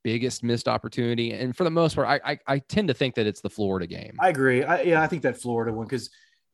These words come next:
Speaker 2: <sighs> gosh, man, it just, having DeMarco would have been such a big difference. I, such a big difference down there on the goal line. I, going back to two thousand three real quick,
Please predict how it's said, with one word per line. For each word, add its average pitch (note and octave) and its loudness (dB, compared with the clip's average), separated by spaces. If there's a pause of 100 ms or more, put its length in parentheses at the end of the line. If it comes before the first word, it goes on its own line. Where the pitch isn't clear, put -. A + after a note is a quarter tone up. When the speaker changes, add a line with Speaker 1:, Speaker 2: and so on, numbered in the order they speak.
Speaker 2:
<sighs> - -18
gosh, A#2 -6
man, A#2 -4
it C#3+ 0
just, C#3+ -8 (720)
having C#3+ 0
DeMarco A#2+ 2
would A2+ -2
have G#2+ -6
been A2 -4
such - -4
a A2+ -4
big G2+ -8
difference. F#2+ -12
I, A2 -10 (540)
such B2 -2
a A2+ -6
big F#2+ -8
difference G2 -8
down A#2+ 0
there A#2 0
on A2+ -2
the A2 -4
goal A2+ 0
line. A2+ -2
I, G#2+ -6 (380)
going A#3+ 6
back A3 4
to D3+ -6
two E3+ -4
thousand B2 -2
three B2 2
real G#2+ -2
quick, G2+ -4